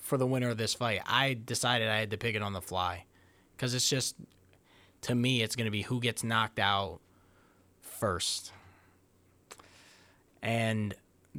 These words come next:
the more I think of it, the more I think that Alex Pereira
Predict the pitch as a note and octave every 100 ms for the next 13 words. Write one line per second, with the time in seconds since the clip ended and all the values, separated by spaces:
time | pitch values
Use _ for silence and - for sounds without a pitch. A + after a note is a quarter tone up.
0 | C#3 - A2 A#2+ C#3+ D3 B2+ C#3+ D3 D3
1 | D3+ - A#2 A#2 C3 B2+ - - B2+ B2+
2 | - - G#2 - A#2 A#2+ A#2 - G2 A2
3 | A#2 B2